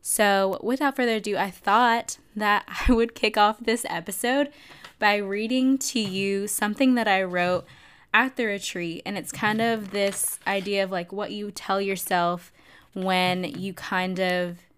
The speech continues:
need that encouragement of, like, why you're doing what you're doing. And I wanted to read this for this episode because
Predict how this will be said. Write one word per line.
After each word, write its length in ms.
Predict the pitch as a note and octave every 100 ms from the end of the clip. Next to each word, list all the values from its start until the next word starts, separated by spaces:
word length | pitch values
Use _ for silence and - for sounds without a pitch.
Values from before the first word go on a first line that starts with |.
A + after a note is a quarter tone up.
| _ _
need 220 | G#3+ A3
that 140 | G#3+ G3+
encouragement 1040 | G3 G#3 G3+ F#3 - - - F3+ F3 -
of, 160 | F3+ F3+
like, 180 | F3 -
why 680 | F3 F3 E3+ E3+ E3+ F3+ - - - _
you're 160 | G3+ F#3
doing 300 | F3 E3+ E3+
what 120 | E3
you're 140 | E3+
doing. 520 | D#3+ D#3+ D#3 - E3 F3+ _ _ _ _ _ _ _ _ _ -
And 120 | G#3+
I 80 | G#3
wanted 300 | A3 B3+ B3+
to 120 | B3
read 180 | G#3+ G3
this 200 | G3 -
for 140 | G3
this 240 | F#3 F3 -
episode 640 | G3 G3+ - F#3+ F#3 F3+
because 680 | F#3 - G3 F#3 F3+ F3